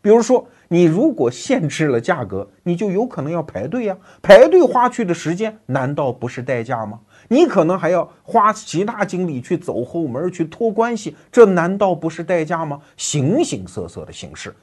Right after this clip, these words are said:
都叫价格啊！给大家举一个例子：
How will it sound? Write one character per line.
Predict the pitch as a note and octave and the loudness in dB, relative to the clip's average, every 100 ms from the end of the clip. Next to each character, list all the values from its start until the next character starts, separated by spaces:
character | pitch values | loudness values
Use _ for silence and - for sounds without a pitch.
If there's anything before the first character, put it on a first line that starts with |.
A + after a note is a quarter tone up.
| _ | _
都 | - G#3+ B3+ | 2 2 0
叫 | C#4+ F#3+ - | -4 -4 -6
价 | - - - | -10 -10 -12
格 | - _ _ - | -20 _ _ -20
啊！ | - _ _ _ | -20 _ _ _
给 | C#3+ | 4
大 | C#3 E3+ | 6 6
家 | E3+ | 4
举 | F3 F#2 | -2 -10
一 | - | -12
个 | A#2+ | -8
例 | B2+ | -8
子： | G2+ | -8